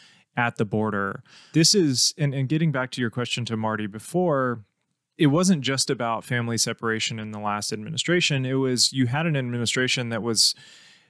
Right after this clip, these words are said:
saying the quiet part out loud about when people who were tasked with protecting the border, they were basically giving them carte blanche to do whatever they thought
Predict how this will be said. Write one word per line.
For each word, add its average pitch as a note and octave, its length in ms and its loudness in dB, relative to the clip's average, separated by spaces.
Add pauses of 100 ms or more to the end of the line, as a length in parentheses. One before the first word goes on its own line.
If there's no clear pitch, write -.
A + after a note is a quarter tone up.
(260)
saying E3 560 2
the C3+ 100 0
quiet C3 420 -4
part A#2+ 320 -4
out A2 260 -6
loud - 380 -12 (440)
about C3 840 -2 (680)
when D3+ 640 2 (320)
people D#3+ 300 2
who C#3+ 140 2
were B2+ 460 2
tasked C3 420 -4
with B2+ 140 0
protecting B2 520 -4
the A#2 80 -2
border, A#2+ 580 0 (400)
they C#3 100 2
were C3+ 120 2
basically D3 440 2
giving B2+ 360 -2
them A#2+ 160 -4
carte A#2 320 -4
blanche A2+ 380 0
to - 100 0
do A#2+ 180 2
whatever A2 420 -2
they G#2+ 160 -2
thought G#2 400 -2